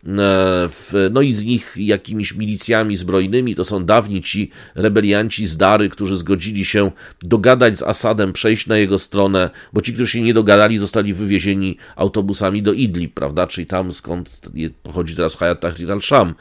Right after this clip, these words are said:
Natomiast ci pozostali, pozostali właśnie, zmienili stronę, no i teraz zmienili stronę znowu. Mamy również, e, grupę rebeliancką z Al-Tanf. E, to jest porozumienie również rebeliantów, e, o nieznanej do końca sile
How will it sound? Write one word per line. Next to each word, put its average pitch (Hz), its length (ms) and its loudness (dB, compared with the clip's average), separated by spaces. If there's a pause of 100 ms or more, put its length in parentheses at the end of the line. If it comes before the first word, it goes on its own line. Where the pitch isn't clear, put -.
(300)
Natomiast 110 560 0
ci - 160 -6
pozostali, 113 540 2
pozostali 117 540 -2
właśnie, 113 420 0 (260)
zmienili 123 520 0
stronę, 147 380 4
no 139 80 6
i 139 60 2
teraz 139 220 4
zmienili 120 340 -2
stronę 104 340 0
znowu. 82 420 -4 (480)
Mamy 147 340 4
również, 135 480 2
e, 110 320 6
grupę 113 420 2
rebeliancką 104 880 2
z 90 80 -4
Al-Tanf. 117 720 -2 (460)
E, 110 200 2
to 117 100 2
jest 107 120 0
porozumienie 113 580 2
również 107 300 0
rebeliantów, 104 800 0
e, 101 260 4 (140)
o 135 120 2
nieznanej 120 480 4
do 113 100 0
końca 104 300 -2
sile 90 500 -2